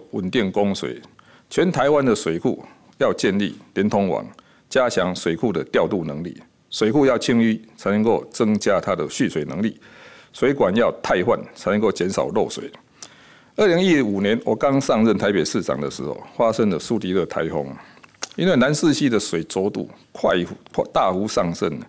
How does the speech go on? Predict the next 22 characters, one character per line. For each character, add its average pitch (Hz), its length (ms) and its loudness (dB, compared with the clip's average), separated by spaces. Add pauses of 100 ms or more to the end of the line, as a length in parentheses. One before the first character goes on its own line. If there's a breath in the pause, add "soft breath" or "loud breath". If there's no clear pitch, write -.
(480 loud breath)
这 160 100 -2
超 151 220 0
过 139 160 4
当 131 180 2
时 117 80 2
我 101 80 4
们 98 100 0
台 104 160 -2
北 98 140 2
市 90 220 -4
自 117 160 -4
来 90 120 4
水 78 240 -2
处 85 200 -4
的 76 80 -6
处 104 240 -2
理 80 140 -4
能 82 180 -6
力， 87 160 -8 (100)
而 117 160 0 (180)
最 113 200 2
后 110 140 2